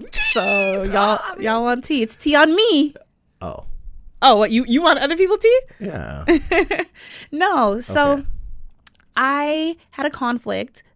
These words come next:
Speaker 1: with someone that I was dating,
Speaker 2: Mm-hmm.
Speaker 1: and the conflict was that the last several months, I've been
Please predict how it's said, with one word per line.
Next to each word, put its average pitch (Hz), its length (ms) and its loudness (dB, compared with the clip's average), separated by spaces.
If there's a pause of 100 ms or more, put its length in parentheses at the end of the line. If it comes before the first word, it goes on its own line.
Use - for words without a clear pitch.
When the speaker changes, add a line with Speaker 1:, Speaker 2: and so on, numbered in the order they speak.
Speaker 1:
with 214 120 -8
someone 220 420 -4
that 208 160 -6
I 185 120 -6
was 196 280 -10 (240)
dating, 185 460 -6 (140)
Speaker 2:
Mm-hmm. 170 240 -14 (220)
Speaker 1:
and 214 760 -4 (800)
the 214 380 -2 (140)
conflict - 1200 -6
was 196 800 -6 (400)
that 185 440 -8 (180)
the 214 180 -6
last 202 720 -8 (600)
several 214 440 -6
months, 202 640 -10 (800)
I've 202 220 -4
been 196 380 -6